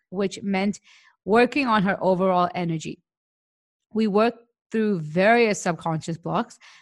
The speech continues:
and cleared out some energetic blockages she had unknowingly been holding on to. While she started feeling slightly better, her husband still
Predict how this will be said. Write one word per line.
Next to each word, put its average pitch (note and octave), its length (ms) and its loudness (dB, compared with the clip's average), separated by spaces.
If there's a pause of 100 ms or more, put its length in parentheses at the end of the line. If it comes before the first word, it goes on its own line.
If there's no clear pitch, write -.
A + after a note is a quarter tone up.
(160)
and F#3+ 420 0
cleared G3+ 280 2
out F#3 280 2
some F#3 240 -2
energetic F3 520 -2
blockages E3+ 680 -4
she - 180 -6
had G3+ 160 -2
unknowingly F3 680 -2
been F#3 160 -4
holding E3+ 360 -4
on E3 200 -6
to. - 200 -10 (1000)
While C#4+ 340 4
she - 160 -2
started E4 300 2
feeling B3+ 360 4
slightly G3 460 -2
better, F3 440 -4 (200)
her B3 180 2
husband C#4+ 580 2
still A#3 600 2